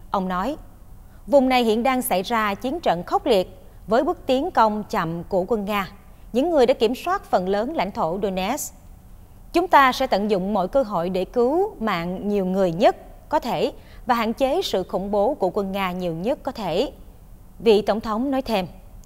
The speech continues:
"Trẻ em cần phải được di tản, các bạn không thể để các em vào tình thế nguy hiểm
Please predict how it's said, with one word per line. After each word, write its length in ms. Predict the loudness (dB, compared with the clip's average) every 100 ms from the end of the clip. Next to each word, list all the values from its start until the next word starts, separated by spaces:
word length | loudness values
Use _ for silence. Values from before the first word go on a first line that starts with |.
| -20 -20 -20 -14 2
"Trẻ 160 | 4
em 260 | 4 2 2
cần 180 | 2 2
phải 160 | 0
được 160 | 2 0
di 120 | 0 -2
tản, 400 | 0 -2 -2 -2
các 220 | -4 0
bạn 240 | -2 -2
không 320 | -8 -4 -4
thể 280 | -2 -2 -2
để 140 | -2 -4
các 180 | -4
em 300 | -4 -4 -4 -4
vào 360 | -4 -4 -6 -6
tình 160 | -8 -6
thế 240 | -6 -4
nguy 220 | -2 -2
hiểm 340 | 0 0 0